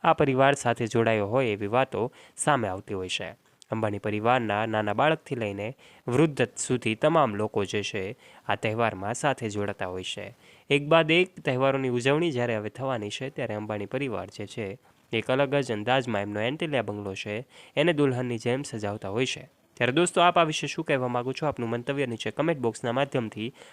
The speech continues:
કમેન્ટ કરીને અવશ્ય જણાવજો. જો વીડિયો પસંદ આવ્યો હોય તો વીડિયોને લાઈક કરજો, તમારા ફ્રેન્ડ્સ સાથે શેર કરવાનું ના ભૂલતા. અને આવા ને આવા ઇન્ફોર્મેટિવ અને રસપ્રદ વીડિયોઝ નિહાળવા માટે વહાલા દોસ્તો, આજે જ નીચે રહેલું બેલ આઇકન દબાવીને સબસ્ક્રાઇબ કરી લેજો અમારી YouTube ચેનલને.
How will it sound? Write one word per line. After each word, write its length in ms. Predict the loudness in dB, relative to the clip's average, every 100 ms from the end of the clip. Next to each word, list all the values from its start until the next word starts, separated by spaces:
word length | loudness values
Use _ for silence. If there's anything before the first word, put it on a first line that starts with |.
| -6
કમેન્ટ 340 | 0 4 4 2
કરીને 280 | 0 0 0
અવશ્ય 320 | -2 -4 -4
જણાવજો. 400 | -2 -2 -4 -10 -14 -4 2
જો 100 | 4
વીડિયો 200 | 4 2
પસંદ 280 | 2 2
આવ્યો 180 | 4 4
હોય 160 | 4 2
તો 100 | 0
વીડિયોને 320 | -2 -2 -2
લાઈક 260 | 0 -2 -2
કરજો, 280 | -2 -2
તમારા 300 | -2 -4 -6
ફ્રેન્ડ્સ 280 | -4 -2 -2
સાથે 320 | -4 -6 -4
શેર 280 | -4 -2 -2
કરવાનું 380 | -2 -4 -4 -2
ના 120 | -2
ભૂલતા. 340 | 0 -2 -4 -6 -16 _ _
અને 160 | -4 0
આવા 200 | 2 4
ને 100 | 4
આવા 160 | 4
ઇન્ફોર્મેટિવ 540 | 2 2 2 4 2 0
અને 160 | 2
રસપ્રદ 400 | 0 0 0 0
વીડિયોઝ 280 | 4 4 4
નિહાળવા 340 | 0 0 0 0
માટે 360 | 0 -2 -8 -10 -20 -20 _ 2
વહાલા 280 | 4 6 6
દોસ્તો, 340 | 4 4 4
આજે 340 | 4 4 2
જ 60 | 2
નીચે 300 | -2 0 0
રહેલું 320 | 0 -2 -2
બેલ 180 | -2 -2
આઇકન 240 | -2 -4
દબાવીને 400 | -2 0 -2 -4 -10 _ _ _
સબસ્ક્રાઇબ 480 | -4 -4 0 2 2
કરી 240 | 0 -2
લેજો 260 | 0 0 0
અમારી 400 | -2 -6 -6 -6
YouTube 320 | -6 -2 -4
ચેનલને. 540 | -2 -4 -2 -4 -6